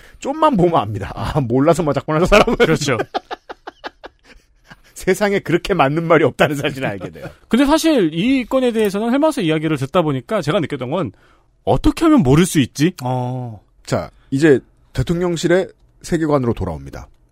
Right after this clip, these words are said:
Speaker 1: 모른다고 말했죠. 근데 모르는 것 같지 않아요. 아는데 맞았다고?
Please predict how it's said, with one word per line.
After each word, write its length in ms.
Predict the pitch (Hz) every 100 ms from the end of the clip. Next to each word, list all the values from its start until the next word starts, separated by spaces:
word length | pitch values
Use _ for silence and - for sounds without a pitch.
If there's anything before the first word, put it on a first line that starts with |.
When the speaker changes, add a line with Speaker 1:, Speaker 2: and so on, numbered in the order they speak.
| _ _
Speaker 1:
모른다고 360 | 123 156 165 117
말했죠. 400 | 78 73 73 64 _ _ _ _ _ _ _ - -
근데 180 | - 151
모르는 340 | 104 135 208
것 80 | 202
같지 240 | 170 - 104
않아요. 360 | 92 107 65 - - - _ _ _ _ _ _ _ -
아는데 280 | 143 208 185
맞았다고? 500 | 101 104 - 120